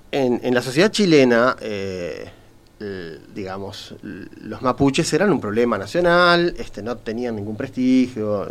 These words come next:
en fin, etcétera, ¿no? Eh, no estaban bien vistos, ¿no? Bueno, pero, eh, de cara a vender la gastronomía chilena al mundo,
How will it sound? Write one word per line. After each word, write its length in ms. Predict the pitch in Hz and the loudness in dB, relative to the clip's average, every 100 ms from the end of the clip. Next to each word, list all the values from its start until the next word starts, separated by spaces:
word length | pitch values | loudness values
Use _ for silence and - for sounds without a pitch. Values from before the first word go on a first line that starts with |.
| - | -10
en 100 | - | -12
fin, 200 | - 87 - | -10 -14 -14
etcétera, 420 | - - - - - - | -18 -16 -16 -18 -20 -16
¿no? 140 | - - - - - - - - - - - | -16 -14 -20 -20 -20 -20 -20 -20 -20 -20 -2
Eh, 320 | 127 113 98 | 2 2 0
no 80 | 95 | -4
estaban 320 | 107 110 104 | -2 0 0
bien 180 | 104 113 | -2 -2
vistos, 680 | 120 127 127 - 120 117 117 | 0 2 0 -2 -2 0 0
¿no? 200 | 110 - - - - - _ | -4 -8 -10 -20 -20 -20 _
Bueno, 280 | 113 - - - - - - _ - - | -10 -10 -10 -20 -20 -20 -20 _ -20 -8
pero, 440 | - 302 156 160 208 - - _ - - - _ - | 4 6 8 4 0 -12 -20 _ -20 -20 -20 _ -8
eh, 760 | 131 117 110 107 98 95 - - - - _ - - _ - | -2 0 2 0 -2 -6 -10 -16 -20 -20 _ -20 -20 _ -10
de 240 | 135 127 | -2 0
cara 420 | - 240 208 - | 4 4 4 2
a 280 | 123 113 104 - - | 0 0 0 -4 -20
vender 440 | - 123 117 151 202 | -10 -2 0 4 4
la 80 | 165 | 2
gastronomía 460 | 117 113 113 139 | -2 -4 0 0
chilena 340 | 139 131 143 180 | 0 -2 2 2
al 80 | |
mundo, 520 | 196 170 127 113 160 | 2 2 2 0 -4